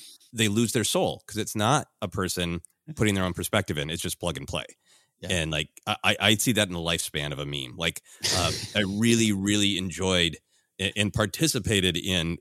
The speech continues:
Speaker 2: the Kenobi trailer when y-, Kenobi's got the binocs up and, and then lowers them
Speaker 1: Mm.
Speaker 2: in shock.
Speaker 1: That's
Speaker 2: And it's perfect meme structure, right? You got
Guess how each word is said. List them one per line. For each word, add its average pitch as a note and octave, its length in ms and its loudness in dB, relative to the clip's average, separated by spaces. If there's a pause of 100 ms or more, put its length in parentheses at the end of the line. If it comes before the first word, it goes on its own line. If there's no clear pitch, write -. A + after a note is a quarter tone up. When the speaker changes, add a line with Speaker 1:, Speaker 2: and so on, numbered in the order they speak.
Speaker 2:
the F2+ 520 -2
Kenobi A2+ 280 2
trailer E2 380 0
when D#2+ 340 -2 (340)
y-, G2 180 -6 (120)
Kenobi's F2 460 -2
got F#2+ 260 -2
the F#2 80 -2
binocs F2 400 0
up D#2+ 220 -2 (100)
and, E2 380 -4
and F2 120 -4
then E2 140 -2
lowers F2 320 0
them D3+ 140 4
Speaker 1:
Mm. - 40 0
Speaker 2:
in D#2 60 -4
shock. D2+ 320 -2
Speaker 1:
That's - 240 -8
Speaker 2:
And F2 220 -6 (260)
it's - 100 -8
perfect A#2+ 320 -2
meme A2 140 0
structure, G#2 400 -2
right? E2 160 -2
You D#2+ 100 -12
got D#2+ 140 -4